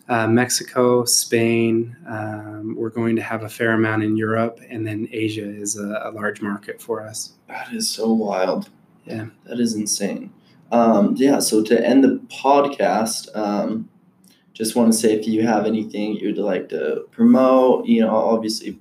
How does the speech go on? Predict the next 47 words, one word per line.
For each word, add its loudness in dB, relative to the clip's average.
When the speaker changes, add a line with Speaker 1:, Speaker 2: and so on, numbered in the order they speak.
Speaker 2:
Bottega, 0
but -4
is -10
there -2
anything -4
else? -4
Speaker 1:
Yeah, 4
I, 4
I 6
mean, 6
I 2
would 4
tell 2
people -4
to -2
be 4
true 0
to 2
themselves, -2
right? -2
Speaker 2:
Yeah. 2
Speaker 1:
Because 2
you, 4
you, 6
everybody 0
has 0
their 0
own -2
pathway, -2
but -4
start -2
thinking 0
in 2
such -4
a 0
way 0
where 0
you 2
can -4
customize -2
your -2
learning, 4
you -6
can -4
customize 0
your -2
experience, 0